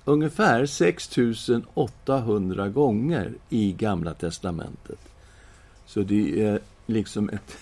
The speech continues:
<laughs> väldigt centralt namn på Gud. Och med tiden så slutade judarna att uttala det här namnet.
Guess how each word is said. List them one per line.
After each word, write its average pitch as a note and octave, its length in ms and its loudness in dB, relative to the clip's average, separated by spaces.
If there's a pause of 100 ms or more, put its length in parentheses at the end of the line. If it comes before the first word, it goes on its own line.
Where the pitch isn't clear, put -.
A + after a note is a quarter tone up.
<laughs> - 0 -
väldigt - 720 -2
centralt G2 720 2
namn F2 360 0
på E2+ 180 -4
Gud. E2 380 -4 (1400)
Och C#3+ 120 8
med F3+ 160 10
tiden G#3+ 400 8
så D#3+ 320 6
slutade D3+ 640 4
judarna F#2+ 540 2
att G2+ 160 -6
uttala B2+ 640 -2
det A2+ 120 -4
här F#2+ 200 -4
namnet. F2+ 840 -4